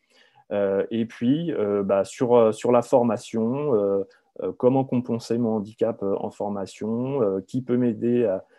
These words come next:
à, à élaborer mon, mon projet de, de, de, de formation ou d'évolution professionnelle,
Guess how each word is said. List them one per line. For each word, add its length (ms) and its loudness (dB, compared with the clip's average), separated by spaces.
à, 460 -4
à 200 -4
élaborer 500 2
mon, 100 0
mon 420 -6
projet 380 2
de, 460 -2
de, 160 -4
de, 180 -6
de 120 -8
formation 760 -4
ou 140 -2
d'évolution 500 -4
professionnelle, 920 -4